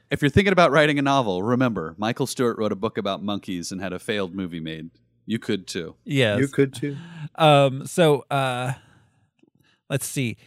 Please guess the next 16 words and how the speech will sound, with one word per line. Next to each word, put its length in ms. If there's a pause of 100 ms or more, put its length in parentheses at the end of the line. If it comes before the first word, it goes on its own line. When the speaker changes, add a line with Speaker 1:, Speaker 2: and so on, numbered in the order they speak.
(400)
Speaker 2:
Uh, 480
he 680
originally, 840 (220)
the 120
f-, 160 (840)
Twilight 680
s-, 160 (1200)
okay, 180
so 180 (180)
Twilight 480
Strike 340
and 140
The 40
Fifty-first 1040
were 120
both, 440